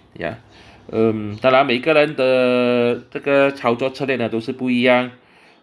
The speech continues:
呃，而且是有些是长，长，长期的，有些是短期的，intraday 的啊，这个就要看不同的图形了。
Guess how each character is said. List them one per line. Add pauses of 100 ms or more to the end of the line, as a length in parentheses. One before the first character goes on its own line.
(200)
呃， (1080)
而
且
是
有
些
是
长， (100)
长， (120)
长
期
的，
有
些
是
短
期
的，
intraday
的
啊，
这
个
就
要
看
不
同
的 (220)
图
形
了。